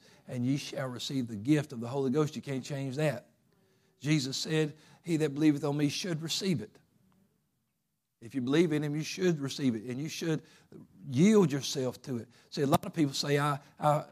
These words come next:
when I felt it, I received it." I felt it a long time before I, I ever received it.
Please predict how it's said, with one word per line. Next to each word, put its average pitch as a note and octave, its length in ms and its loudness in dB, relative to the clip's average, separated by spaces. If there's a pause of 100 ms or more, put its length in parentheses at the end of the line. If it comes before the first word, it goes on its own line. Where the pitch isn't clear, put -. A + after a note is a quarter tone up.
when D3 120 0
I C#3 140 0
felt F#3 380 4
it, C3 80 0
I C#3 80 4
received C#3+ 500 0
it." - 120 -12 (520)
I D#3 100 2
felt D3+ 360 2
it B2+ 40 0
a B2 80 -2
long E3 320 4
time C3+ 280 -4
before C3 260 -8
I, B2+ 180 -2 (180)
I B2+ 120 -2
ever A#2 100 -4
received A2 480 -4
it. - 180 -18